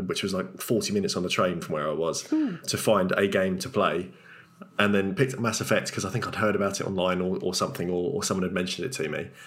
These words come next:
Speaker 1: And it was, it was really good. Like, like Minty said, it, it's kind of,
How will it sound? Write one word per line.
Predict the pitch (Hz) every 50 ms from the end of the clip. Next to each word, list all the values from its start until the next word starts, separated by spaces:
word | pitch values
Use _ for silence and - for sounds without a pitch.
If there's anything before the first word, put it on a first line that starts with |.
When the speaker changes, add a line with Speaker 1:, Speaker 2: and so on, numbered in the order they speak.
| - - - - - -
Speaker 1:
And | - 98 98 196 202 196 190 - -
it | - 113 110
was, | 131 131 131 - -
it | - -
was | 139 131 135
really | 156 156 156
good. | 233 269 165 - - - - - -
Like, | - 113 113 - -
like | 127 -
Minty | - 131 139 135
said, | - - 107 92
it, | 95 107 -
it's | 120 110 -
kind | - - 139 127
of, | 117 110 - -